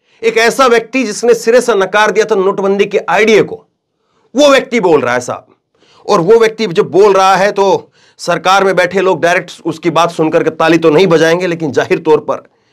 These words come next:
पीछे पीछे जो है उसका इंटरव्यू जरूर देखा करते होंगे। तो देखिए, और देखना भी चाहिए और उस इंटरव्यू से सीखना भी चाहिए। अब देखिए रघुराम राजन साहब क्या कह रहे हैं। रघुराम राजन साहब कह रहे हैं कि हमें और बेहतर करना होगा।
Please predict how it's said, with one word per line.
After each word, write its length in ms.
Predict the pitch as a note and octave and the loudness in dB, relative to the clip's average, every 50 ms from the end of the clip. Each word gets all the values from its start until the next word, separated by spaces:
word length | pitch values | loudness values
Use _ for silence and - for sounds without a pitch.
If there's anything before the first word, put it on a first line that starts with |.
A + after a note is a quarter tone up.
| _ _ _ _ _ _ - | _ _ _ _ _ _ -4
पीछे 240 | G3 F#3 - G#3 A3+ | -4 -2 0 0 0
पीछे 240 | - F#3 - F#3 F3+ | 0 0 0 0 2
जो 120 | E3+ D#3+ | 2 4
है 80 | D#3+ F3 | 4 2
उसका 240 | D#3+ E3 - D#3+ | 2 0 0 0
इंटरव्यू 520 | D3+ C#3+ C3 D3 D#3+ E3 F3+ E3+ A#2 - - _ _ _ _ _ _ _ _ | 0 0 0 0 -2 0 0 0 -2 -4 -6 _ _ _ _ _ _ _ _
जरूर 240 | C#3+ G3+ G#3+ A3 F#3 | 0 2 2 2 2
देखा 260 | D3 D3 C#3+ C3+ C3+ B2 | 2 0 -2 -2 -2 -2
करते 260 | B2 B2 A2+ - G2+ | -2 -4 -4 -6 -8
होंगे। 300 | G2 - - _ _ _ _ _ _ _ _ _ - - _ _ _ | -10 -12 -14 _ _ _ _ _ _ _ _ _ -20 -20 _ _ _
तो 60 | C#3+ C#3+ | -2 0
देखिए, 320 | D#3 F3+ E3 - F3 F3 | 0 0 0 0 0 2
और 140 | - E3+ D3 | 2 2 2
देखना 340 | C3+ G3 G3 - - G#3 G#3 | 2 0 0 0 0 2 2
भी 100 | G3+ G#3+ | 2 2
चाहिए 240 | - - G3 G3+ G#3 | 0 0 0 2 2
और 120 | G#3+ F#3+ | 2 2
उस 240 | F#3+ F#3+ F3+ - - - | 2 0 -2 -6 -8 -6
इंटरव्यू 380 | F3 E3+ E3+ F#3 G3 G#3 G#3+ G#3 | -6 -4 -2 -2 -2 0 0 -2
से 140 | G3+ G#3 G3+ | -2 -2 -4
सीखना 380 | G3 - E3+ E3+ E3+ F#3+ F#3 F3+ | -4 -4 -6 -6 -4 -2 0 0
भी 120 | E3+ D#3+ | 2 0
चाहिए। 320 | D3+ D#3+ C#3+ B2 A2 - - - _ _ _ _ _ _ _ _ _ _ _ _ _ _ - - - | 0 0 -2 -4 -6 -10 -14 -18 _ _ _ _ _ _ _ _ _ _ _ _ _ _ -20 -6 -4
अब 80 | G#3+ A3 | 0 2
देखिए 260 | A3+ A#3 A#3 B3+ A#3+ | 2 2 2 2 2
रघुराम 360 | A3+ G#3+ A3+ B3 B3 B3 A#3+ | 4 4 4 4 4 4 4
राजन 240 | A#3 A#3 A3 A#3+ A#3+ | 4 2 2 2 0
साहब 240 | A#3+ A#3+ A3+ A3+ A3 | 2 0 0 0 0
क्या 160 | A3+ A3+ G#3 | 0 0 0
कह 180 | - D#3+ C#3+ C3 | 0 0 0 0
रहे 120 | A2+ G#2 | -2 -4
हैं। 120 | F#2 - _ _ _ _ _ _ _ - | -6 -12 _ _ _ _ _ _ _ -6
रघुराम 360 | D3 E3+ F#3+ A3+ A#3+ B3 B3 | -2 0 2 2 2 4 4
राजन 220 | A3+ A3+ A3+ A#3 A3+ | 4 4 4 4 2
साहब 240 | A3+ A#3 A3 G#3+ | 2 2 0 0
कह 140 | - G#3+ G3 | 0 0 0
रहे 40 | G#3+ | 0
हैं 80 | A#3+ A#3 | 0 0
कि 100 | B3+ A3+ | 0 -2
हमें 360 | E3 F3 G3+ A#3+ C4 C4+ C4 | 0 0 2 2 2 2 0
और 340 | C4+ - A3+ C4+ C#4 C#4+ C4 | 0 2 4 4 4 4 4
बेहतर 320 | A#3 A3 A3 A3 A#3+ A3+ | 4 2 0 0 0 -2
करना 280 | A3 G3+ F#3+ F3 F#3 E3+ | 0 -2 -2 -2 -2 -2
होगा। 340 | C3+ B2+ G#2+ F#2+ F#2 - | -2 -4 -6 -10 -12 -16